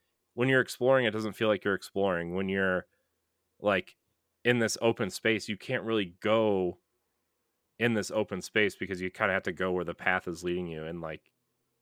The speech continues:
I don't know, ever since that interview, it, like, changed my perspective of the game.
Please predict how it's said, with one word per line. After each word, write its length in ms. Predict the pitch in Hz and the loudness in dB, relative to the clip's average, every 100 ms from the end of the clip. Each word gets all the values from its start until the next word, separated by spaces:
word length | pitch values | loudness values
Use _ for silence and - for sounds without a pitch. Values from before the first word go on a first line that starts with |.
| - | -2
I 100 | 107 | 2
don't 100 | 110 | 4
know, 160 | 104 95 | 4 2
ever 200 | 90 107 | 0 -2
since 180 | 117 110 | -4 0
that 120 | 104 | 0
interview, 340 | 95 92 90 85 | 2 -2 -2 -2
it, 60 | 90 | -4
like, 140 | 95 | -8
changed 460 | - 101 101 98 95 | -6 -4 -4 -6 -2
my 180 | 92 92 | -2 -2
perspective 560 | 92 - 82 - 92 | -6 -8 -10 -6 -6
of 120 | 87 80 | -6 -8
the 60 | |
game. 460 | 80 82 85 98 | -10 -10 -8 -10